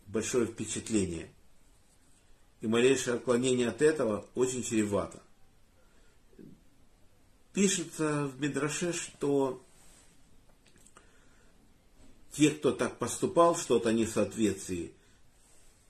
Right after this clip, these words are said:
они подвергались порке. Вот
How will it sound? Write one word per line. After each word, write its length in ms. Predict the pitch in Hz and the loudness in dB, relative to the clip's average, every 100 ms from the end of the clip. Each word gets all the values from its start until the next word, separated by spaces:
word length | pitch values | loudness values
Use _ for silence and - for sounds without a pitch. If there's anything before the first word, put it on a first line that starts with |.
| - - - - - | -20 -20 -20 -20 -10
они 240 | - 127 202 | -4 0 0
подвергались 840 | 180 147 151 139 151 139 127 - - - - - - - - - - - - - - _ - - - _ - - - - - | 0 2 2 4 4 4 0 -4 -20 -20 -20 -20 -20 -20 -20 -20 -20 -20 -20 -20 -20 _ -20 -20 -20 _ -20 -20 -20 -20 0
порке. 400 | 156 135 110 76 - - _ _ - - _ - _ - - - - - - - _ - | 6 6 6 -6 -12 -20 _ _ -20 -20 _ -20 _ -20 -20 -20 -20 -20 -20 -20 _ -14
Вот 380 | 104 110 - | -4 -4 -4